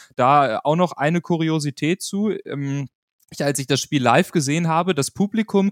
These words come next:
generell war das komplette Wochenende sehr fair, muss man sagen. Also auch bei den Spielen wie Bunting gegen Vandenberg oder bei den Spielen, äh, gegen De Decker. Das Publikum war sehr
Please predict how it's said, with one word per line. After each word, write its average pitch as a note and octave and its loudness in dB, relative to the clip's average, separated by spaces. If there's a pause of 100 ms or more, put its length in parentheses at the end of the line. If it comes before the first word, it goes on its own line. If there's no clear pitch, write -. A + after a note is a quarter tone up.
(220)
generell D#3 2
war C#3+ 2
das D3+ -2
komplette D3+ -4
Wochenende D#3 -4
sehr B2+ -2
fair, D3+ -2
muss G3 -4
man F#3 -2
sagen. E3+ -4
Also C#3 -4
auch D3+ -2
bei C3+ -2
den C#3 -8
Spielen C3+ -8
wie C3+ -10
Bunting C#3 -4
gegen C3+ -8
Vandenberg B2 -4 (260)
oder C3 -2
bei C3 -2
den C#3 -4
Spielen, C#3 -6
äh, B2+ -4
gegen C3+ -6
De C3 -2
Decker. C3 -4
Das B2+ -4
Publikum D#3 -8
war C3 0
sehr C#3 -2